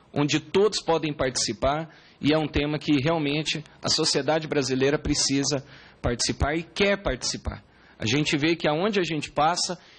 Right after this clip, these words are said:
e foi o que aconteceu na cidade de Varginha, sul de Minas, onde parabenizei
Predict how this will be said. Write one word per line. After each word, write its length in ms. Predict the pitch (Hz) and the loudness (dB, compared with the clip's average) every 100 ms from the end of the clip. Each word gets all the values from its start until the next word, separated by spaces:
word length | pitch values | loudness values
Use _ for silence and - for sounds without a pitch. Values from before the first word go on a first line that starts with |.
| - | -6
e 100 | 131 | -4
foi 240 | 127 180 180 | 2 4 4
o 40 | |
que 100 | - | 2
aconteceu 720 | 151 151 139 - 151 151 135 - | -2 -2 -2 0 2 2 0 -4
na 160 | 127 143 | -2 -2
cidade 420 | - 127 139 135 | 0 0 0 0
de 80 | 135 | -2
Varginha, 540 | 127 117 113 160 165 | -2 -2 -2 -2 0
sul 260 | 131 - 170 | 0 2 2
de 160 | 127 127 | 2 2
Minas, 420 | 127 165 165 151 - - - - - - | 2 2 2 0 -2 -6 -18 -20 -20 -6
onde 580 | - 139 131 123 107 - - - | 0 2 2 0 -2 -6 -10 -2
parabenizei 920 | 143 147 151 147 120 131 170 170 | 0 2 0 0 0 2 2 0